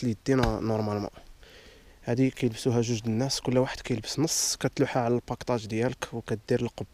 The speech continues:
ديالك. ديك الساعات ما كت-، ما كت-، ما كتفزكش. هاد ال-، الخيمه هادي هي قديمه شي شويه، واخا ليطا ديالها جديد،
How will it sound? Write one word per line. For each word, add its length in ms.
ديالك. 400
ديك 100
الساعات 340
ما 100
كت-، 340
ما 280
كت-، 320
ما 260
كتفزكش. 640
هاد 100
ال-، 260
الخيمه 560
هادي 680
هي 220
قديمه 340
شي 140
شويه، 420
واخا 220
ليطا 220
ديالها 320
جديد، 340